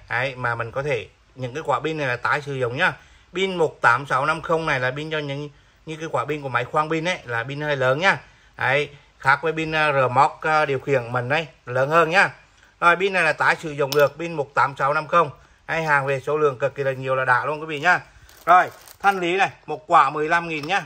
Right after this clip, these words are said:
một quả mười lăm nghìn cho em. Và kèm theo, đấy, sạc này, và sạc này, sạc, sạc đế nhá. Đấy, một sạc ba mươi nghìn một cái này, sạc là ba mươi nghìn một cái cho em nhá. Đấy, sạc về bao la luôn,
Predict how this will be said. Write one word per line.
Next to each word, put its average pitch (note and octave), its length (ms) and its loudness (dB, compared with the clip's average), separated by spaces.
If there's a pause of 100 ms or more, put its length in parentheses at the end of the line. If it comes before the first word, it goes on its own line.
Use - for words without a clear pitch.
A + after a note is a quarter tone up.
một C#3 180 -10
quả C3+ 160 2
mười C3+ 160 -6
lăm D#3 180 -2
nghìn C3 140 -10
cho D3+ 60 -2
em. E3 140 -2 (400)
Và D#3 360 6 (140)
kèm D3+ 220 -4
theo, E3+ 300 2 (240)
đấy, D3+ 360 0 (460)
sạc D#3 260 2
này, C3+ 140 -2 (200)
và C3+ 160 0
sạc B2+ 280 0
này, B2 160 -8
sạc, C3+ 260 -2
sạc B2+ 160 -10
đế B2 220 -8
nhá. F3 180 -2 (460)
Đấy, D3+ 280 -2
một C#3+ 240 -10
sạc C3+ 220 2 (420)
ba D#3+ 180 4
mươi D#3+ 120 -6
nghìn C3+ 120 -8
một B2+ 120 -8
cái B2+ 220 0
này, C#3 140 -4 (320)
sạc C#3+ 260 2
là C#3 60 -2
ba E3 200 6
mươi D#3+ 120 -4
nghìn C#3+ 140 -4
một B2 100 -8
cái B2 180 2
cho D3 80 -4
em D#3+ 180 2
nhá. F3 160 -4
Đấy, C3+ 220 -2
sạc B2 240 -2 (140)
về A#2+ 280 -6
bao C#3 140 0
la C3+ 200 4
luôn, C#3 180 -4